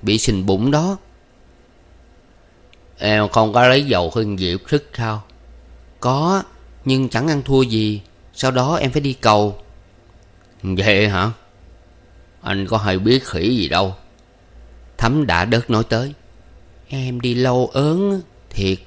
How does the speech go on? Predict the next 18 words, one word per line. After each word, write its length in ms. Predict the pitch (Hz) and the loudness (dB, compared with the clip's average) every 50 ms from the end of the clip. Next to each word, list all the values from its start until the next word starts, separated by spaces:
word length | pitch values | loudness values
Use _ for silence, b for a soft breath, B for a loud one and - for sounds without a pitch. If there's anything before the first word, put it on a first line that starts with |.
| - - - - - - - - - | -20 -20 -20 -20 -20 -20 -20 -14 -6
mệt 300 | - 113 104 98 - - | -2 0 2 2 0 0
hết 160 | 156 160 - - | -2 -2 -2 0
hơi 300 | 143 151 151 151 151 139 | 0 0 2 2 2 2
hết 160 | 147 170 - | 0 -2 -2
sức." 200 | - 190 175 - - - 107 87 78 - - - - - - - - - - - _ - - - - - - - - - - - - - _ _ _ _ _ - | 0 0 0 -2 -2 -8 -8 -8 -8 -12 -18 -20 -20 -20 -20 -20 -20 -20 -20 -20 _ -20 -20 -20 -20 -20 -20 -20 -20 -20 -20 -20 -20 -20 _ _ _ _ _ -10
"Rồi, 420 | 95 98 98 95 95 92 92 92 | -6 -2 0 0 0 0 0 0
à, 120 | 90 90 92 - | 0 0 -2 0
sau 200 | - 113 117 117 | 2 2 4 4
đó 260 | 113 113 120 147 165 | 4 4 4 4 2
có 140 | - 139 131 | 2 2 2
đỡ 340 | 120 90 85 95 131 147 135 | 2 2 2 2 2 0 0
không? 180 | 120 120 131 131 - - _ _ _ _ _ - 117 107 | 0 -2 -4 -6 -10 -18 _ _ _ _ _ -10 -8 -2
Sao 240 | - 127 123 127 127 | 2 6 6 6 6
em 140 | 123 123 117 | 4 2 2
không 220 | 131 131 131 123 | 2 0 0 2
kêu 240 | - 135 131 135 131 | 2 4 4 4 4
anh 200 | 131 131 131 120 | 4 0 0 0
dậy?" 380 | 104 95 92 98 117 123 127 | 0 2 2 2 0 0 -2